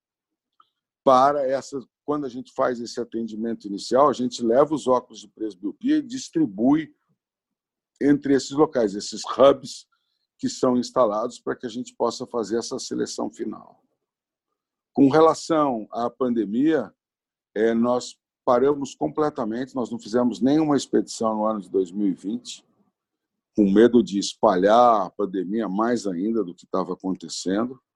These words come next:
Primeiro, nós construímos um hospital de campanha aqui em Campinas, de cento e vinte e dois leitos,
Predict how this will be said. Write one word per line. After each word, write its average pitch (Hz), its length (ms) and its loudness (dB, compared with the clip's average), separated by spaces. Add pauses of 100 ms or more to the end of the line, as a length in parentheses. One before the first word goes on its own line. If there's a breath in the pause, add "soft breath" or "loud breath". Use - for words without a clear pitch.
(400)
Primeiro, 131 400 8
nós 127 240 0
construímos 120 600 -4
um 110 100 -4
hospital 117 420 0
de 110 80 -6
campanha 117 560 0
aqui - 180 -8
em 104 80 -2
Campinas, 113 640 -2
de - 80 -14
cento 107 320 -2
e 101 40 -8
vinte 101 280 -4
e 92 40 -6
dois 90 300 2
leitos, 101 540 2